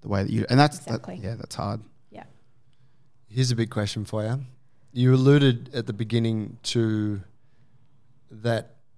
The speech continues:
Speaker 3: there's, like, an increasing need for help with fertility. Um, or, you know, the inverse is that, like, fertility is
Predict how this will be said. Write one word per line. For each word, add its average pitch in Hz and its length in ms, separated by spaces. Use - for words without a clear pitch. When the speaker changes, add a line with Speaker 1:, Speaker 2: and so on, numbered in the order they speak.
Speaker 3:
there's, 120 300
like, 110 160
an 117 80
increasing 110 880
need 110 480
for 107 300
help 104 280
with 110 120
fertility. 98 640
Um, 101 520
or, 104 220
you 120 120
know, 101 140
the 95 160
inverse 98 340
is 98 120
that, 101 140
like, 95 160
fertility 110 720
is 95 360